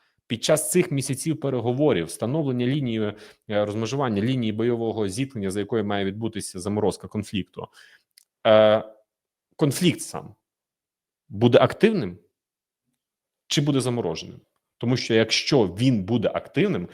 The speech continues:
це означає, що лінія фронту буде далі якось рухатися, просуватися. І, відповідно, це буде знову ула-, о, узгодження цих ліній, знову,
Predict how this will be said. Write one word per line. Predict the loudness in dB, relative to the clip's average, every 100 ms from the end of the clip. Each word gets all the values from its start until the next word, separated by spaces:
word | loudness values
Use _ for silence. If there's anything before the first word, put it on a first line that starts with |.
| -18 -8
це | -4
означає, | -4 -4 -2 0 0
що | -2
лінія | -4 -2 -2
фронту | -2 -4 -4 -6
буде | -8 -6 -2 -4 -6 _ -20
далі | -4 -2 -2 -2
якось | -2 -2 -4 -4
рухатися, | -2 -2 -4 -6 -4
просуватися. | -4 2 4 4 0 -12 -16 -18 -20 -8
І, | -6
відповідно, | -2 0 0 2 0 0 -14 _
це | -6
буде | -2 0
знову | 4 4 4
ула-, | 4 2 2
о, | 0 0
узгодження | 0 -2 0 -2 -2 -6
цих | -8 -10
ліній, | -8 -8 -8 -12 _ _
знову, | -4 8 10 10 8 4